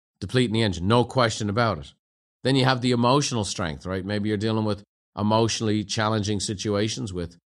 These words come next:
relationships, with yourself, with work relationships, with the stresses of life. And that's prolonged. And then you feel like it results in this, the kind of loss of motivation. And you think, "Oh, I just need more motivation," which some people think, "I need to get more adrenaline."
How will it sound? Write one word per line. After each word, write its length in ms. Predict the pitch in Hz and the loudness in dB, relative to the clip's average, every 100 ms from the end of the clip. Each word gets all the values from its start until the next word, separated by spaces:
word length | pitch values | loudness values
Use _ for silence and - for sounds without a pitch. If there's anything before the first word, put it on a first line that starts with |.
| - | -8
relationships, 680 | 85 92 101 107 110 - - | -2 0 0 -2 -4 -6 -8
with 180 | 71 69 | -12 -10
yourself, 600 | 69 - 92 117 131 - _ _ - | -8 -4 -2 -2 -4 -18 _ _ -10
with 200 | 82 82 | -10 -6
work 280 | 95 110 | -2 -2
relationships, 800 | 113 101 104 98 104 113 110 - | -2 -2 -2 -4 -6 -6 -8 -10
with 360 | 78 76 - - _ _ _ | -10 -12 -12 -20 _ _ _
the 160 | 90 82 | -8 -8
stresses 520 | - - 98 95 90 | -6 -2 -2 -2 -4
of 100 | 87 | -2
life. 380 | 85 92 110 - _ _ _ _ _ - | -2 -2 -4 -12 _ _ _ _ _ -6
And 120 | 110 | 0
that's 180 | 147 147 | 0 -2
prolonged. 520 | 123 101 76 65 - _ _ _ _ _ _ | -2 -2 -2 -6 -16 _ _ _ _ _ _
And 140 | 117 120 | -4 0
then 140 | 131 | 2
you 80 | 123 | 0
feel 280 | - 165 175 | 2 4 6
like 300 | 135 113 - | 4 0 -4
it 180 | 117 98 | -8 -4
results 380 | 110 123 117 | -2 0 0
in 60 | 120 | 0
this, 200 | 101 - - | -2 -2 -6
the 180 | 98 | -6
kind 180 | 104 123 | -2 0
of 60 | 107 | 2
loss 320 | 113 123 127 | 4 4 2
of 60 | 127 | 0
motivation. 640 | 123 123 143 143 - 67 - | 2 2 2 2 -2 -8 -8
And 100 | 104 | -4
you 40 | |
think, 120 | 131 | 0
"Oh, 60 | 143 | 4
I 120 | 165 | 4
just 140 | 156 | 2
need 120 | 165 147 | 0 2
more 220 | 139 127 | 4 4
motivation," 560 | 120 117 143 160 117 85 _ _ - | 2 2 2 0 -2 -8 _ _ -2
which 160 | 131 | 0
some 180 | - 175 | 4 4
people 220 | 156 127 127 | 4 2 0
think, 200 | 139 - | 0 0
"I 160 | 120 123 | 2 2
need 360 | 123 143 135 | 4 4 2
to 100 | 127 | 0
get 220 | 117 123 | 0 -2
more 240 | 110 110 104 | 0 0 0
adrenaline." 500 | 101 131 131 101 | 2 2 2 0